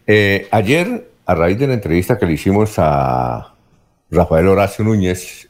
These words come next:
el director de Tránsito, hubo mucha polémica en las redes sociales.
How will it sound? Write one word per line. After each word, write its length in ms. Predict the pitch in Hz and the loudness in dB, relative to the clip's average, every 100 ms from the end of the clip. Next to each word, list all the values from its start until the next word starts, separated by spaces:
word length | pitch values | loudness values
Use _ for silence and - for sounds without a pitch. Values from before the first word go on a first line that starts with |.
| _ | _
el 120 | 82 | -4
director 400 | 76 67 67 90 | -2 -2 0 0
de 100 | 95 | 0
Tránsito, 680 | 90 92 80 82 73 78 - _ _ _ _ _ | 0 0 -2 -4 -4 -4 -6 _ _ _ _ _
hubo 300 | - 135 127 | 2 2 2
mucha 480 | - 127 151 135 117 | -2 -2 0 -2 -2
polémica 440 | 92 98 110 104 85 | 0 0 0 -2 -2
en 60 | |
las 100 | 76 | 0
redes 180 | 92 101 | 0 0
sociales. 720 | 76 - 87 92 - - - | -2 0 0 0 -10 -20 -20